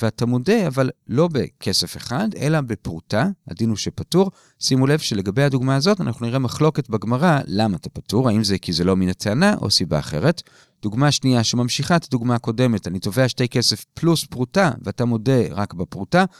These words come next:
הפעם חייב. אלה שתי הדוגמאות בתחילת המשנה. אחרי זה בהמשך המשנה יש עוד דוגמאות, אז דוגמה שלישית, אני תובע ליטרה זהב, ואתה מודה אבל בליטרה כסף, אז פטור, כי זה לא מן הטענה.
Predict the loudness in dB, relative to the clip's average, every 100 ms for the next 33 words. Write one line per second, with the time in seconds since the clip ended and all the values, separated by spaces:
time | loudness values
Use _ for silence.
0 | _ -18 -2 0 0 -2 2 2 2 0
1 | 0 2 0 0 0 -2 -2 -6 -4 0
2 | 0 0 -4 -4 0 0 0 _ _ -6
3 | -2 -2 -2 -4 -2 -2 0 -2 0 -2
4 | -2 0 0 0 0 0 -2 -4 -4 -4
5 | 0 0 0 0 0 2 0 -2 0 2
6 | 4 2 0 0 0 2 2 2 -2 -8
7 | -4 -4 -2 0 0 0 -2 -2 -2 -4
8 | -6 -2 0 0 -2 -4 -10 -10 -8 -8
9 | -4 -4 -4 -6 -2 -2 -2 -6 -6 -4
10 | 0